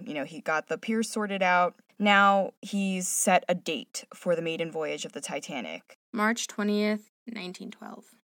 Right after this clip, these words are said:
Speaker 1: Yeah, so, you know, now they're in a race. They're trying to get the Titanic fitted out. The Olympic is already out there doing her thing, sailing,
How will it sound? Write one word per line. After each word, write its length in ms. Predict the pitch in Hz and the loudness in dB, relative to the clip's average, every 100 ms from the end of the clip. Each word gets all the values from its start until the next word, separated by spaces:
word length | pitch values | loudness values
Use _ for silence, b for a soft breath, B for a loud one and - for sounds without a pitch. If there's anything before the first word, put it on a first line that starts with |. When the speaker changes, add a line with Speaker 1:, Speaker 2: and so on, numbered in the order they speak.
| _ - | _ -2
Speaker 1:
Yeah, 220 | 196 147 | 2 2
so, 420 | - 202 185 165 - _ - 175 | 2 6 8 6 0 _ -16 -2
you 120 | 185 | 2
know, 120 | 160 160 | 2 0
now 500 | 175 180 202 208 180 - _ _ | 2 6 8 8 6 -4 _ _
they're 220 | 175 180 | 2 4
in 80 | 196 | 4
a 40 | |
race. 300 | 175 180 175 | 4 2 2
They're 120 | - 151 | -4 -4
trying 340 | - 202 196 | 2 4 4
to 100 | 196 | 0
get 140 | 180 | -2
the 80 | 170 | -2
Titanic 520 | 170 170 - 165 165 | -4 -6 -4 -2 -4
fitted 280 | - 175 170 | -4 -2 2
out. 220 | 165 156 | 4 4
The 120 | 156 147 | 0 -2
Olympic 500 | 202 208 190 190 - | 0 2 0 -4 -6
is 180 | 170 156 | -4 -2
already 380 | 165 185 180 - | 2 2 2 2
out 260 | 165 160 | 2 2
there 220 | 160 165 | 0 0
doing 300 | 165 170 165 | 0 -2 -2
her 100 | 190 | -2
thing, 380 | 180 170 156 156 | -2 -2 -4 -4
sailing, 680 | 156 170 170 175 170 170 | -4 -2 0 0 0 -2